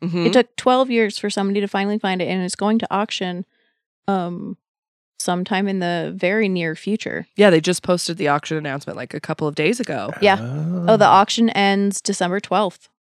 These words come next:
Speaker 1: Oh, we
Speaker 3: Oh.
Speaker 1: should, we'll share it with this Curio Corner.
Speaker 2: Yeah, wow.
Speaker 1: Which I wonder, I'm like, did, did a collector find it? Like, why, we gotta, is it public knowledge, like, who found the treasure?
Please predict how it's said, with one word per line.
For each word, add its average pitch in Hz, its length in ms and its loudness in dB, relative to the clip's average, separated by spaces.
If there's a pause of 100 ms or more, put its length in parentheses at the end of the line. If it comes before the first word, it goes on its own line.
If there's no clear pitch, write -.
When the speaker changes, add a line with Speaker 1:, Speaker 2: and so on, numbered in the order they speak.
(160)
Speaker 1:
Oh, 220 200 4
we 165 140 6
Speaker 3:
Oh. 151 40 6
Speaker 1:
should, 185 220 2
we'll 175 160 2
share 185 260 4
it - 140 -2
with 147 160 -2
this - 260 -2
Curio 170 340 -2
Corner. 104 340 -6
Speaker 2:
Yeah, 175 500 -2
wow. 190 460 -20 (920)
Speaker 1:
Which 202 180 4
I 202 80 8
wonder, 190 540 4
I'm 170 160 2
like, 165 360 0 (160)
did, 180 300 2 (160)
did 170 240 2
a 202 80 4
collector 175 540 0
find 165 380 -4
it? 240 100 0
Like, 175 160 -4
why, 190 160 0 (500)
we 247 120 0
gotta, 196 340 -2 (180)
is 196 160 4
it 196 160 0
public 190 380 -2
knowledge, 180 420 0
like, 185 160 -6
who 160 160 0
found 151 340 -6
the 160 100 -8
treasure? 175 500 -8